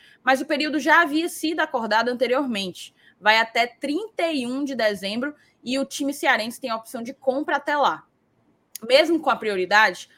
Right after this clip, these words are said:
o Tricolor quer comprar logo os cinquenta por cento de direitos econômicos previstos para a venda. O valor é mantido em sigilo, mas a transação será executada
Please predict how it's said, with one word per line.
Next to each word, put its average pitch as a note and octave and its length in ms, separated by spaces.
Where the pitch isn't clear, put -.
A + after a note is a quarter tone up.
o G#3 100
Tricolor B3 460
quer C#4 240
comprar B3+ 320
logo A3+ 340
os A3+ 80
cinquenta A3 400
por G#3+ 140
cento G3 280
de F#3 120
direitos F#3 440
econômicos F#3 560
previstos A#3 560
para B3+ 220
a C4+ 60
venda. E3+ 420
O F#3 80
valor G#3 180
é A3+ 80
mantido A#3+ 400
em B3 80
sigilo, A3+ 680
mas F3+ 240
a F#3+ 80
transação G3+ 580
será G3 320
executada F#3+ 800